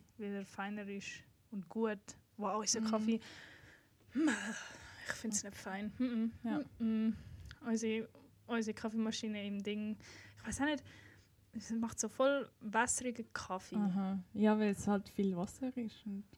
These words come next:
Speaker 2: zum Sparen.
Speaker 1: Es ist einfach eine scheiß
Speaker 2: Ja.
Speaker 1: Maschine.
Speaker 2: Mhm. Ich kann mir genau vorstellen, welche das es ist. Wir haben sicher
Speaker 1: Und,
Speaker 2: genau
Speaker 1: und
Speaker 2: die
Speaker 1: es
Speaker 2: gleiche
Speaker 1: kostet
Speaker 2: gehabt.
Speaker 1: fünfzig Rappen, ein Kaffee.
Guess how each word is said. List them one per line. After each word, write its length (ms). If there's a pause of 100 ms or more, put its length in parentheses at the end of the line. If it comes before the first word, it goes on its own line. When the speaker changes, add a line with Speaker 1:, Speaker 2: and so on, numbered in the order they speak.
(720)
Speaker 2:
zum 220
Sparen. 360
Speaker 1:
Es 140
ist 100
einfach 200
eine 100
scheiß 320
Speaker 2:
Ja. 60
Speaker 1:
Maschine. 400 (800)
Speaker 2:
Mhm. 640 (100)
Ich 120
kann 140
mir 100
genau 240
vorstellen, 500
welche 240
das 180
es 140
ist. 240
Wir 80
haben 60
sicher 100
Speaker 1:
Und, 180
Speaker 2:
genau 220
Speaker 1:
und 80
Speaker 2:
die 60
Speaker 1:
es 80
Speaker 2:
gleiche 140
Speaker 1:
kostet 300
Speaker 2:
gehabt. 120
Speaker 1:
fünfzig 460
Rappen, 460
ein 260
Kaffee. 580